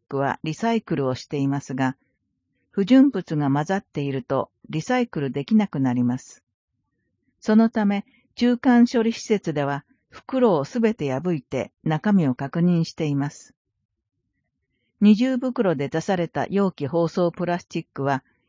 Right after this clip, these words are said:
異物として扱われ、リサイクルできなくなるため、二重袋では出さないでください。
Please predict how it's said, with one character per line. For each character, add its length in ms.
異 120
物 300
と 140
し 100
て 160
扱 440
わ 100
れ、 220
リ 100
サ 200
イ 100
ク 100
ル 140
で 140
き 120
な 140
く 120
な 120
る 120
た 140
め、 240
二 120
重 220
袋 400
で 80
は 180
出 140
さ 140
な 160
い 60
で 100
く 120
だ 120
さ 240
い。 100